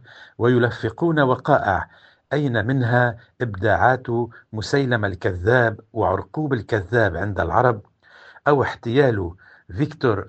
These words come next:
لوستيغ الذي تنكر بصفة وزير فرنسي واستأجر سيارة ليموزين ليخدع متمولين مرتين ويستولي على مبالغ ضخمة منهم بخدعة بيع برج إيفل المتداعي.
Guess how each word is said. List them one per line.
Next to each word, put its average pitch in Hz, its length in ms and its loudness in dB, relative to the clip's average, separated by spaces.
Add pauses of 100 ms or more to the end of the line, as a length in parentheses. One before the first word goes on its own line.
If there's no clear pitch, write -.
(100)
لوستيغ 135 420 -2 (300)
الذي 113 460 0
تنكر 107 600 -2 (220)
بصفة 120 480 -4
وزير 95 540 -2
فرنسي 104 600 -4 (360)
واستأجر 101 640 0
سيارة 104 580 -2
ليموزين 120 640 -2 (340)
ليخدع 107 640 0
متمولين 113 760 -2
مرتين 120 680 0 (340)
ويستولي 110 680 0
على 101 280 0
مبالغ 95 520 0
ضخمة 104 360 -6
منهم 113 460 -2 (420)
بخدعة 131 580 0
بيع 98 600 0
برج 104 420 -2 (300)
إيفل 117 520 0 (320)
المتداعي. 95 800 -2